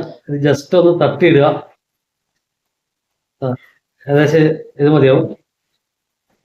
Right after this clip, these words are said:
ഇനി ഉപ്പാണ്. അത് പിന്നെ പ്രത്യേകിച്ച് പറയേണ്ട കാര്യമില്ലല്ലോ. എപ്പോഴും ഉപ്പ് മാത്രം പാകത്തിന്. ഞാൻ ഏതാണ്ട് ഒരു സ്പൂൺ ഉപ്പാണ് ഇടുന്നത്. ബാക്കി നമ്മള്, ആ,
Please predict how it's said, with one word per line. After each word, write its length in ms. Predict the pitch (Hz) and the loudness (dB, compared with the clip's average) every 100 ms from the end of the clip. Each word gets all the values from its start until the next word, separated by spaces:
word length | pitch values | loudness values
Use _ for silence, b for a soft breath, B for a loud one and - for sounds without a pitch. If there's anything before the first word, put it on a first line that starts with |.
| - | -2
ഇനി 120 | 151 | 2
ഉപ്പാണ്. 440 | 160 127 190 170 151 151 - _ - 147 | 2 2 2 2 0 -2 -10 _ -12 -4
അത് 240 | 143 151 | 0 0
പിന്നെ 180 | 165 185 | 0 0
പ്രത്യേകിച്ച് 400 | 170 185 190 196 | 2 2 2 2
പറയേണ്ട 220 | 175 175 | 2 2
കാര്യമില്ലല്ലോ. 500 | 180 160 151 131 110 | 2 2 2 0 -2
എപ്പോഴും 600 | 127 135 156 175 - B B B B _ | -4 -2 0 0 -2 B B B B _
ഉപ്പ് 200 | 143 196 | -4 0
മാത്രം 480 | 190 165 156 160 160 | 2 2 2 0 2
പാകത്തിന്. 360 | 143 135 139 139 | 2 2 0 2
ഞാൻ 140 | 143 | 2
ഏതാണ്ട് 320 | 151 151 147 | 2 2 2
ഒരു 240 | 160 151 160 | 2 4 2
സ്പൂൺ 360 | 160 147 160 165 | -2 -2 0 -2
ഉപ്പാണ് 320 | 156 156 143 | -2 0 0
ഇടുന്നത്. 500 | 135 120 120 120 - - _ b b b | 0 0 0 -2 -4 -12 _ b b b
ബാക്കി 260 | 131 127 160 | -4 0 2
നമ്മള്, 420 | 151 147 165 - - _ _ _ _ _ _ _ _ | 2 4 2 0 -8 _ _ _ _ _ _ _ _
ആ, 60 | 131 | -4